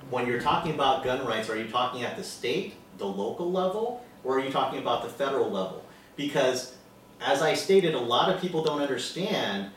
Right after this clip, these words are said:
"Oh, I am against guns," and things like that, and then you're talking about some place in North Dakota where ninety percent of the population use guns to hunt.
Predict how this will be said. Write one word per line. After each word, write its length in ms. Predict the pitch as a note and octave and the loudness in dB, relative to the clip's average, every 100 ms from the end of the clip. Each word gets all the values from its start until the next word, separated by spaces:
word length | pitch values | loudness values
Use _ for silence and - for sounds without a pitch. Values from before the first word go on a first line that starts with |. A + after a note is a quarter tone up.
| - - - | -20 -20 -2
"Oh, 320 | E3 D#3+ - - | 4 6 4 0
I 440 | B2+ C3 C3 B2+ - | 0 2 2 0 -6
am 180 | A#2 A2 | -6 -4
against 440 | A#2 C3 C#3+ - | 0 -2 -2 -4
guns," 420 | - B2+ B2 A2 | -4 -2 -4 -6
and 120 | A2 | -4
things 200 | B2 A#2+ | -4 -4
like 200 | A2+ A2 | -4 -2
that, 340 | E3 E3+ A2+ A#2+ | 2 2 2 0
and 80 | A#2+ | -2
then 300 | A#2+ A#2+ - | -2 -4 -4
you're 120 | A#2 | 0
talking 200 | C#3+ D3 | 2 2
about 240 | C3 C3 - | 2 2 2
some 200 | B2+ B2+ | -2 -2
place 240 | B2 A#2 | -4 -4
in 80 | A2+ | -2
North 240 | - - | -2 -2
Dakota 640 | - - G3 D#3 - - - - | -4 2 4 6 4 2 -4 0
where 140 | B2 | 0
ninety 260 | B2+ C3+ C#3 | 2 2 2
percent 260 | C#3 B2+ B2+ | 0 -2 0
of 80 | A2+ | 0
the 80 | |
population 720 | A2 C3 A2+ A#2 B2+ B2+ A#2 | 2 0 0 0 -2 -2 -6
use 180 | A#2 A#2 | -6 -4
guns 300 | B2+ A#2 A2+ | -2 -2 -4
to 60 | G#2+ | -6
hunt. 520 | - F#3 G#3+ F#3+ | -2 4 4 2